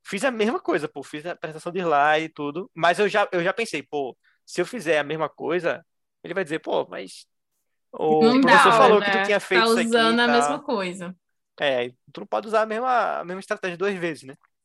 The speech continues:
Speaker 2: Uhum.
Speaker 1: Aí eu fiz uma parada meio diferente, assim, tipo, foi só no meio que no final, sabe? Então, foi
Speaker 3: Eles
Speaker 1: muito
Speaker 3: te
Speaker 1: bom as
Speaker 3: davam,
Speaker 1: duas.
Speaker 3: ao-,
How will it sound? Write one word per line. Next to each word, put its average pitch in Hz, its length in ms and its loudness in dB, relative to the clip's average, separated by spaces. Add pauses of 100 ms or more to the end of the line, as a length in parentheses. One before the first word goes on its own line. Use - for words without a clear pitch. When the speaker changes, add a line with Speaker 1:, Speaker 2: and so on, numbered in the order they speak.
Speaker 2:
Uhum. 185 720 -6
Speaker 1:
Aí 139 120 -2
eu 175 80 -2
fiz 262 160 -8
uma 156 160 -4
parada 151 240 0
meio 143 140 -8
diferente, 151 500 -6
assim, 151 480 -10
tipo, - 420 -12 (380)
foi 156 120 0
só 160 160 2
no 170 60 0
meio 170 140 0
que 175 80 -2
no 165 80 -2
final, 160 680 2
sabe? 156 400 -2 (680)
Então, 185 840 -6 (280)
foi - 180 2
Speaker 3:
Eles 262 200 2
Speaker 1:
muito 254 80 2
Speaker 3:
te - 20 0
Speaker 1:
bom 214 120 6
as 247 100 4
Speaker 3:
davam, - 0 -
Speaker 1:
duas. 285 220 2
Speaker 3:
ao-, 233 680 2